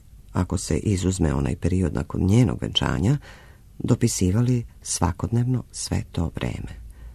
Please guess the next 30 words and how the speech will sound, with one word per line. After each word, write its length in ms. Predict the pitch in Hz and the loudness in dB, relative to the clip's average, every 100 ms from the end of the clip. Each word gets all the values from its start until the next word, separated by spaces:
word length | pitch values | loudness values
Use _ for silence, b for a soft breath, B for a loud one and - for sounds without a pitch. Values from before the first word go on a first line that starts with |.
| b b | b b
Takođe 400 | - - 90 87 | -4 2 2 2
mu 100 | 64 | 0
nije 200 | 78 85 | 2 0
ispričala 600 | 73 - 65 - 98 98 | -2 -2 -2 0 0 0
kako 280 | - 82 - | -2 -6 -4
mu 140 | 58 55 | -4 -4
šalje 340 | - 65 52 | -4 -4 -4
priče 540 | - 73 57 - - 131 B B B B - | -2 -2 -2 -2 -2 -4 B B B B -2
i 100 | 117 | -2
kako 340 | - 90 - | 0 -2 2
joj 140 | 80 69 | 2 2
on 200 | 107 95 | 0 0
pomaže 440 | 87 92 90 87 - | 2 4 4 2 -2
da 120 | - | -6
ih 140 | - | -6
poboljša, 640 | - 76 76 58 - - 127 B B B B - | -4 -2 0 -2 -4 -2 -2 B B B B -4
i 140 | 139 110 | 2 4
naravno 720 | 85 85 - 73 62 62 55 - - | 4 2 0 -2 -2 -2 -4 -8 -6
nije 320 | - 85 65 | 0 0 0
mu 100 | - | -4
rekla 320 | - - - 82 | -6 -6 -4 -2
ni 180 | 73 | 0
reč 400 | 76 92 101 - B B - | 2 0 2 0 B B 0
o 100 | 139 | 4
njihovim 420 | 127 90 - 76 | 4 2 -2 -4
planovima 580 | - 82 90 120 127 131 | -2 0 0 0 2 2
da 120 | 123 | 0
se 180 | 120 - | -2 -2
vide 260 | - 131 | -2 -2
u 40 | 82 | -4